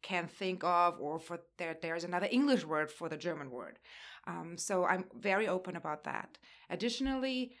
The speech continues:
I speak a specific variety of German, which is not considered to be the main variety.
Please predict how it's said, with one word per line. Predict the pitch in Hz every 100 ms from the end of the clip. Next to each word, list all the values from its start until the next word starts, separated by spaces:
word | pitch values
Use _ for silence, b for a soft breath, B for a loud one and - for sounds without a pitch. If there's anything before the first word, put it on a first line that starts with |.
| B B
I | 170 170
speak | - - 247 254 254 240 -
a | -
specific | - 180 185 165 175 160
variety | 165 160 170 170 160
of | 151 135
German, | 147 147 202 359 - _ B B -
which | 180
is | 180 175
not | 151 143 160 185
considered | - 208 180 160 156
to | 156
be | 160 156
the | 160
main | 151 147 147
variety. | 151 175 240 190 147 -